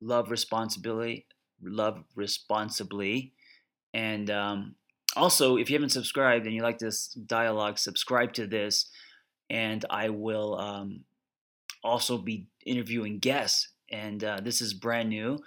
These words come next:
and I'll be doing it maybe once a month. Um, I, when I started this podcast, I was just going to be like, you know, fifteen minutes in a shot glass, unrehearsed, which I still do. I just turn the mic on and talk, and I'm just myself.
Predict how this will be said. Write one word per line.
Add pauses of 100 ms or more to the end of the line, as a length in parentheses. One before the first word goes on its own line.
(340)
and
I'll
be
doing
it
maybe
once
a
month. (220)
Um, (800)
I,
when
I
started
this
podcast,
I
was
just
going
to
be (280)
like,
you
know,
fifteen
minutes (500)
in
a
shot
glass, (160)
unrehearsed, (240)
which
I
still
do.
I
just
turn
the
mic
on
and
talk,
and
I'm
just
myself.